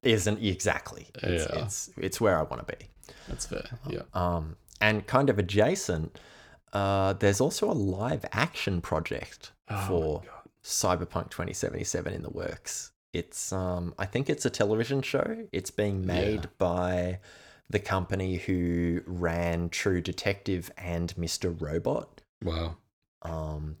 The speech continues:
Speaker 1: that's all we know at the moment, but I was just like, "That's, that's good pedigree," 'cause those two shows are fucking sick.
Speaker 2: It is good
Speaker 1: Um,
Speaker 2: pedigree. I feel weird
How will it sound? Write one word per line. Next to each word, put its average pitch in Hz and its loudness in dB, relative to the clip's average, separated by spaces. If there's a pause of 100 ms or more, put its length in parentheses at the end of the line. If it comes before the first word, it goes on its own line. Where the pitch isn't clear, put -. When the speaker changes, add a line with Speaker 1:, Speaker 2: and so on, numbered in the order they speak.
(100)
Speaker 1:
that's 95 2
all 110 6
we 95 4
know 87 2
at 90 -4
the - -2
moment, 85 2
but 80 -2
I 80 2
was 80 -2
just - -6
like, 69 -2
"That's, - -2
that's - -4
good 73 -4
pedigree," 62 -4
'cause - -12
those 58 -4
two - -8
shows - -8
are - -14
fucking - -14
sick. - -10 (560)
Speaker 2:
It 107 0
is 117 2
good 90 0
Speaker 1:
Um, - -4
Speaker 2:
pedigree. 78 -4
I - -2
feel 214 4
weird 117 6